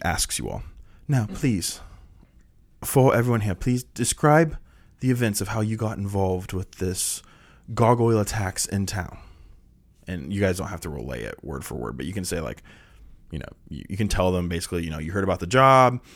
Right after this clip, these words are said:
you went to Simone's, you talked to her, and you guys decided to see what you could do to help out. You fought the gargoyle in the town square. Then you found that chunk of it that had that marking on it. You took it back to Simone.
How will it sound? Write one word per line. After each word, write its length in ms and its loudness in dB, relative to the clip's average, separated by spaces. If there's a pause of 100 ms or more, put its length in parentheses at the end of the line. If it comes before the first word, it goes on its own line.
(140)
you 80 -4
went 100 -4
to 60 -6
Simone's, 640 2
you 60 -8
talked 220 -10
to 60 -10
her, 320 2
and 80 -6
you 80 -8
guys 160 -8
decided 400 -6
to 180 -6
see 180 -4
what 140 -6
you 80 -12
could 120 -12
do 80 -8
to 60 -6
help 180 -6
out. 340 4 (300)
You 140 -20
fought 180 0
the 60 -6
gargoyle 400 -2
in 120 -4
the 60 -8
town 180 -6
square. 520 6 (180)
Then 140 -6
you 140 -6
found 360 -4
that 240 -2 (540)
chunk 340 -2
of 120 0
it 160 -2
that 80 -6
had 180 -2
that 100 -6
marking 320 -2
on 140 0
it. 120 -2
You 60 -10
took 120 -12
it 20 -16
back 160 -4
to 60 -10
Simone. 600 0